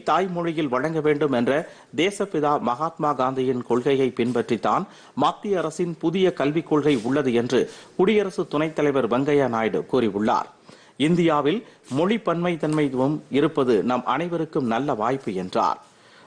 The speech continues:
மொழிகள் கலாச்சாரத்தின் அடையாளமாக இருப்பதால் அது நாட்டின் மொழி பன்மைத்துவத்தை வலிமையாக திகழச் செய்கிறது என்றும்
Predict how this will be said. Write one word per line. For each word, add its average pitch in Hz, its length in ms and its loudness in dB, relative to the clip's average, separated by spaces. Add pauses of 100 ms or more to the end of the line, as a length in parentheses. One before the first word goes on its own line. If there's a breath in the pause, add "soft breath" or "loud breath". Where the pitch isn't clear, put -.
(140)
மொழிகள் 170 440 0
கலாச்சாரத்தின் 151 720 0 (140)
அடையாளமாக 143 600 0 (120)
இருப்பதால் 127 480 0 (180 loud breath)
அது 151 220 2 (100)
நாட்டின் 185 420 0 (140)
மொழி 170 220 2 (100)
பன்மைத்துவத்தை 160 680 0 (220)
வலிமையாக 165 640 -2
திகழச் 151 340 0
செய்கிறது 123 360 0 (100)
என்றும் 107 280 0